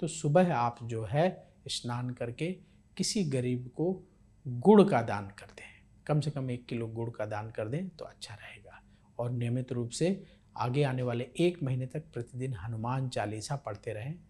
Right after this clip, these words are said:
तो आपके लिए इस ग्रहण से कोई नेगेटिव फल नहीं बनेंगे। बारी आ गई अब वृष राशि की।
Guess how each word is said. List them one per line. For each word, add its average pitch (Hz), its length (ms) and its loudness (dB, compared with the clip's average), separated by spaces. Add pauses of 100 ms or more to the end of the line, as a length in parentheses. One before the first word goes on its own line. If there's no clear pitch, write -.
(240)
तो - 220 -16 (320)
आपके - 320 -8
लिए 127 220 -6 (260)
इस 117 140 -6
ग्रहण 120 320 -4
से 139 160 -6
कोई 120 180 -6
नेगेटिव 127 680 -2 (680)
फल 160 320 0 (300)
नहीं 120 400 -2
बनेंगे। - 520 -14 (800)
बारी 160 260 8
आ 170 100 8
गई 170 220 4
अब 170 360 -2 (560)
वृष 123 380 0
राशि - 300 -10
की। - 420 -20